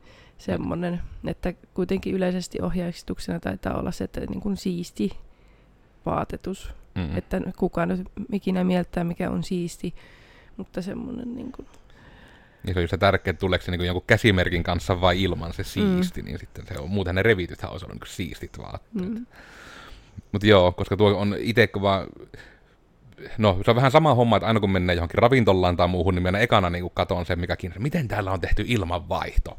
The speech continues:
Speaker 2: että miten täällä voi olla näin iso tila, että ei ole niinku, että on hirmu tasainen se ilma. Niin sit se on vähän sama niinku tullut, että katsoo ite aina usein henkilökuntaa vähän silleen, että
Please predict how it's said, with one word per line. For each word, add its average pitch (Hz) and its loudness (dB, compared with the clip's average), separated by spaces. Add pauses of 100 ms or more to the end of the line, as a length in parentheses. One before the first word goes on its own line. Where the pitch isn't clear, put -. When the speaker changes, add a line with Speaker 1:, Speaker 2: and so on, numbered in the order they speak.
(120)
Speaker 2:
että - -4
miten 123 2
täällä 107 4
voi 92 0
olla 92 0
näin 120 2
iso 87 -10
tila, 107 2 (320)
että - -4
ei 95 2
ole 92 0
niinku, 92 -4
että 90 0
on 101 2
hirmu 104 4
tasainen 92 2
se - -6
ilma. 67 -8 (380)
Niin 98 -2
sit 92 -4
se 113 4
on 101 0
vähän 110 0
sama 135 4
niinku 98 0
tullut, 95 0
että 95 -4
katsoo - -4
ite 107 0
aina 92 -2
usein 98 -2
henkilökuntaa 85 0
vähän 87 -4
silleen, 85 -4
että - -2